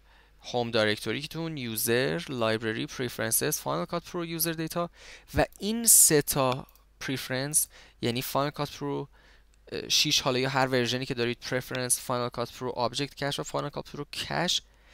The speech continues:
و یک عنوان دیگه که این هم خیلی مهمه که اینجاست در واقع، com dot apple dot final cut.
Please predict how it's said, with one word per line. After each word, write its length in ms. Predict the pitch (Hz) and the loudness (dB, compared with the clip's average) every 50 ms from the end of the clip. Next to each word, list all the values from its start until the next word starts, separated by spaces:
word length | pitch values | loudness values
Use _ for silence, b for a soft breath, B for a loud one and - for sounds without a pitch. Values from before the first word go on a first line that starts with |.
| B B B B B - - 131 131 135 139 | B B B B B -12 -10 -6 -6 2 4
و 180 | 156 180 214 240 | 6 6 6 4
یک 440 | 220 185 156 165 220 247 - - - - | 2 0 0 0 0 0 0 -4 -6 -2
عنوان 460 | 170 165 156 147 143 143 151 165 165 | -2 0 0 0 0 0 0 0 -2
دیگه 380 | 151 135 135 123 131 135 139 151 | -2 -4 -4 0 2 2 2 2
که 160 | - - 143 | 0 -4 -6
این 160 | 135 147 147 | -4 -2 -2
هم 120 | 139 135 123 | -2 -2 -2
خیلی 360 | - - - - 147 156 151 | -4 -6 -4 -2 0 0 0
مهمه 480 | 131 123 123 123 120 120 120 123 131 | -2 -2 -4 -4 -4 -2 -2 -4 -4
که 160 | 147 - - - - - - _ | -4 -6 -8 -8 -8 -14 -16 _
اینجاست 640 | - 135 131 127 123 120 117 127 120 123 - - - | -6 -6 -6 -4 -6 -4 0 2 2 4 4 2 2
در 140 | 113 110 110 | 2 -2 0
واقع، 200 | 113 113 117 113 B B B B B B B B B B B - _ - | -2 -4 -6 -8 B B B B B B B B B B B -14 _ -2
com 500 | - 147 143 147 147 147 151 147 147 143 139 135 | 2 4 4 4 4 0 -2 -6 -8 -2 0 2
dot 280 | 131 131 131 - - - - - | 4 4 2 0 -4 -6 0 2
apple 500 | - 135 - - 175 170 170 170 175 170 - _ _ _ _ b b b b b b b b b b b b _ _ _ - | 2 2 2 0 -2 0 0 0 -2 -6 -10 _ _ _ _ b b b b b b b b b b b b _ _ _ 0
dot 600 | 143 139 147 156 170 175 180 180 175 - - - - - - - - | 2 4 4 4 4 4 4 2 0 -2 -6 -8 -6 -6 -8 -8 -6
final 680 | - 139 143 151 151 147 147 143 143 147 143 143 147 151 - - - - | -4 -4 -4 -4 -4 -4 -4 -4 -2 -2 -2 -4 -6 -8 -12 -14 -12 -6
cut. 280 | - 123 127 - _ | -6 -6 -6 -6 _